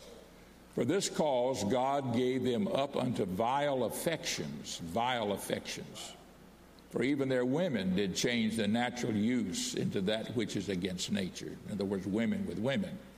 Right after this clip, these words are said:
"And likewise also the men, leaving the natural use of the woman, burned in their lust one toward another. Men with men working that which is unseemly,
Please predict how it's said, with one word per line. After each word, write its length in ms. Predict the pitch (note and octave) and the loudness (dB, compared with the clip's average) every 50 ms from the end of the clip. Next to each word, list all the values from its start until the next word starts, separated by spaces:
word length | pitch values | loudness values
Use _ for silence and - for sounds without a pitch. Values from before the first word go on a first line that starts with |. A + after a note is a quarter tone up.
| - - - - - - - - - - - - - - - - - - - - - | -20 -20 -20 -20 -20 -20 -20 -20 -20 -20 -20 -20 -20 -20 -20 -20 -20 -20 -20 -6 -2
"And 140 | - A#2+ A#2 | 0 0 2
likewise 600 | A#2+ C#3+ E3+ F#3+ F#3 C3 C3 B2 A#2+ A#2+ A#2 A2 B2+ | 2 0 0 -2 -2 -2 0 0 0 0 0 0 0
also 540 | B2+ C3 C#3 C3+ - - - B2 A#2+ A#2 | 0 0 0 -2 -2 -2 0 0 0 0
the 140 | G2+ A2+ A2+ | 0 0 0
men, 520 | B2 E3 G#3+ A#3 C3+ A2 G#2+ - - - - - - - - - - - - - - - - - - - - | 0 0 0 0 0 -2 -4 -6 -8 -10 -12 -16 -18 -20 -20 -20 -20 -20 -20 -20 -20 -20 -20 -20 -20 -8 -4
leaving 380 | - B2 C3 C#3+ C3+ C3 B2 A2 | -2 0 0 0 0 0 0 0
the 100 | A#2 A2+ | 2 2
natural 500 | A#2 B2+ C3+ C#3+ C#3+ - - C3 A#2 A2 | 2 2 2 0 -2 -2 0 0 2 2
use 300 | A2 B2 B2 A#2 - - | 2 2 2 2 0 0
of 100 | A2 G2 | 0 2
the 80 | G#2 | 2
woman, 560 | G#2 A2+ C3 C#3 C3 A2+ G#2 G#2 G#2 F#2+ F#2 | 2 2 2 2 2 0 2 2 2 2 2
burned 320 | F#2+ A2+ B2 B2 B2 A#2+ A2+ | 2 2 2 2 2 2 2
in 80 | A2 G#2+ | 2 2
their 160 | G#2+ G#2 G2+ | 2 2 2
lust 340 | G#2 G#2+ A2 G#2+ G#2+ - - | 0 0 0 0 -2 -2 -2
one 300 | - G#2+ G#2+ G#2+ A2 G#2 | 0 0 0 0 0 0
toward 380 | - A2 G2 F#2+ G2 G2+ F#2 | -2 -2 0 0 0 0 0
another. 560 | G2 G2+ G#2 A#2 C3 C3 G#2+ G2+ F2 E2 - - - - - - - - - - - - - F#3+ | 0 0 2 2 2 2 0 -2 -4 -6 -8 -10 -14 -16 -20 -20 -20 -20 -20 -20 -20 -14 -8 -4
Men 460 | - A2 A2+ A#2+ B2+ C3+ C#3+ C#3+ C3 | 0 0 2 2 2 2 0 0 0
with 240 | C#3 C3+ - - F#2 | 0 0 -2 -2 0
men 600 | G2+ A2 A2 G#2+ G#2 G#2 G#2 G#2+ G#2+ A2 A2 - - | 0 2 2 2 2 2 2 2 2 0 0 -2 -2
working 460 | - A#2 A#2 A#2 A#2 A#2 A2+ A2+ G2+ | -2 0 0 0 0 -2 -2 0 0
that 420 | G2+ G#2 G#2+ G#2+ G#2+ - - - | 0 0 0 0 -2 -4 -4 -2
which 240 | - A2+ - - - | 0 0 0 -2 -4
is 300 | - G2+ - G2 - - | -2 0 0 -2 -2 -4
unseemly, 880 | - - - - - - - - - D3+ D#3 C#3 A2 G#2+ G2 E2 - - | -4 -2 0 0 2 2 2 2 2 2 2 2 0 -2 -2 -6 -8 -10